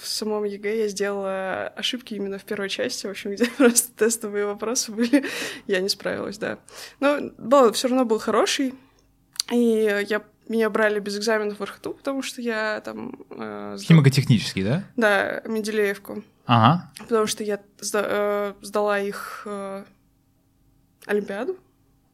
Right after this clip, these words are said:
Speaker 2: А, у них
Speaker 1: Выиграла.
Speaker 2: какая-то олимпиада тоже
Speaker 1: Да, у
Speaker 2: своя,
Speaker 1: них
Speaker 2: да,
Speaker 1: какая-то
Speaker 2: есть?
Speaker 1: собственная олимпиада была, я её там победила, я уже не помню, или призёром была. Ну, в общем, они меня брали без экзаменов. Но потом я узнала свой балл по биологии, там было,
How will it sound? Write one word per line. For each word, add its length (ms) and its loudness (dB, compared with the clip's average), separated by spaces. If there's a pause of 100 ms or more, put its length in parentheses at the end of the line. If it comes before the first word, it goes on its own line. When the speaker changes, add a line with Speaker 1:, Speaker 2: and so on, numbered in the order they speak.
(100)
Speaker 2:
А, 220 12
у 60 8
них 60 6
Speaker 1:
Выиграла. 140 4
Speaker 2:
какая-то 200 6
олимпиада 300 6
тоже 120 2
Speaker 1:
Да, 80 4
у 40 6
Speaker 2:
своя, 100 6
Speaker 1:
них 60 6
Speaker 2:
да, 80 4
Speaker 1:
какая-то 180 8
Speaker 2:
есть? 80 4
Speaker 1:
собственная 320 4
олимпиада 400 2
была, 400 2
я 180 -4
её 720 -6
там 400 -12
победила, 500 -4
я 160 -6
уже 100 -8
не 60 -6
помню, 260 -8
или 80 -10
призёром 420 -4
была. 200 -10
Ну, 120 -4
в 20 -2
общем, 180 -4
они 120 2
меня 180 0
брали 200 0
без 160 -10
экзаменов. 440 -8 (1040)
Но 440 8 (160)
потом 220 6
я 260 6
узнала 360 -2
свой 180 0
балл 180 6
по 100 -10
биологии, 600 4 (240)
там 160 0
было, 300 -6